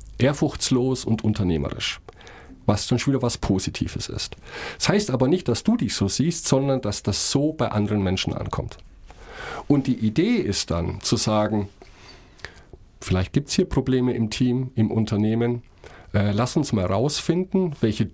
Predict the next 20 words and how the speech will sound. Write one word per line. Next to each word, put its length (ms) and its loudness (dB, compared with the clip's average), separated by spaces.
Typen 420 0
hier 200 2
aufeinandertreffen 880 0
und 220 2
welche 280 2
Tipps 280 -4
und 120 2
Tricks 360 -2
wir 100 4
den 200 0
einzelnen 720 0
Archetypen, 640 0
so 180 0
wie 60 0
ich 100 -4
sie 180 0
nenne, 140 0
geben 400 0
können, 400 0
um 680 0